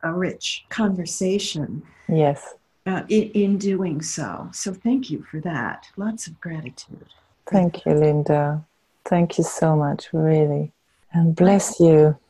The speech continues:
Speaker 1: Oh, bless you too. It was my
Speaker 2: Mm.
Speaker 1: honor and my privilege to spend this time with you. And I want our listeners to know that they can find you at
Speaker 2: Oh, yes. <laughs>
Speaker 1: soulland dot org.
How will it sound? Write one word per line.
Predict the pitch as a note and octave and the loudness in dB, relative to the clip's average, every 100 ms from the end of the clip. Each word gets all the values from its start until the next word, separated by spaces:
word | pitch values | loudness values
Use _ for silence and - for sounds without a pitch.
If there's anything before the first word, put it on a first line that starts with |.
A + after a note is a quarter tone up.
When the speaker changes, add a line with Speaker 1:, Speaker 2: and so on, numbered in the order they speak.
| _ _ _ A3 | _ _ _ -4
Speaker 1:
Oh, | A3+ A3 F#3+ F3+ D#3+ | 0 0 0 -4 -6
bless | A#3 A#3+ G3+ | -6 -4 -6
you | E3 | -8
too. | - G#3+ G3 D3+ D#3 - | -8 -6 -2 -4 -6 -10
It | - | -14
was | - | -8
my | G3+ G#3 | -4 -2
Speaker 2:
Mm. | G3 | -2
Speaker 1:
honor | G3+ F#3+ F3+ | -2 -6 -6
and | F3 | -8
my | E3+ | -10
privilege | - F#3+ F#3 E3 D3 - - | -10 -10 -8 -6 -6 -8 -14
to | - | -16
spend | - - F3+ E3+ | -16 -8 -4 -4
this | - - | -6 -12
time | - F#3 G3+ | -8 -4 -2
with | D#3+ D#3+ | -4 -6
you. | D3 F#2+ - F#3 | -6 -6 -8 -6
And | F#3 F3+ - | -6 -6 0
I | G3 | 2
want | F#3 F#3+ A3 C#4 - _ | 2 2 2 2 -4 _
our | F#3+ F3+ | -2 0
listeners | F3+ A3 B3+ G#3 G3 F3 E3+ F3 - | 0 0 0 -2 -2 -2 -2 -4 -8
to | - F#3+ | -8 -4
know | F#3+ F3+ G3 | 0 0 0
that | F3 - F3+ | -4 -4 0
they | G3+ | -2
can | G#3 F3 D#3+ | 0 -2 0
find | F3+ E3+ A3+ B3+ A3+ | 2 4 8 8 8
you | F3 D3+ F2+ F2+ - - | 6 2 0 -2 -6 -2
at | F#3 F#3 F#3+ | 4 4 4
Speaker 2:
Oh, | F#3 - _ - | -2 -10 _ -4
yes. | - - F3+ | -4 0 0
<laughs> | - - | 0 4
Speaker 1:
soulland | A#3+ A#3+ A3+ G3 - D3+ C#3 C#3+ G#3 - _ | 8 8 8 4 -4 -2 0 2 0 -2 _
dot | F#3+ G3+ A3 A3 | 2 6 6 4
org. | G3+ F3 D#3 G#3 C#4+ | 4 4 4 4 0